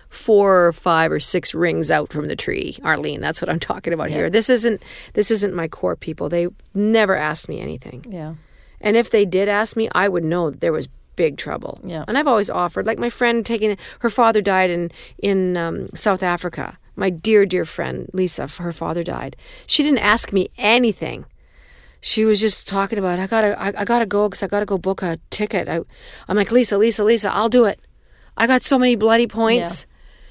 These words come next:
Speaker 1: She goes, "No, I'm not doing that." Like, she was just,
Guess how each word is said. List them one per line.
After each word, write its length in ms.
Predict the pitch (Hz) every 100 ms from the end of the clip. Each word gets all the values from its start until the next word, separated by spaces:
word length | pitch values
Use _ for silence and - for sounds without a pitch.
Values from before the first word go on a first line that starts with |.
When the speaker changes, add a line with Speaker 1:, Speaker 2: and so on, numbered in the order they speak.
| - _ _ -
Speaker 1:
She 140 | - 247
goes, 160 | 240
"No, 420 | 247 277 285 294 277
I'm 100 | 262
not 220 | 269 262
doing 240 | 285 277
that." 400 | 269 262 262 - -
Like, 140 | 196
she 160 | - 247
was 160 | 214
just, 240 | 220 -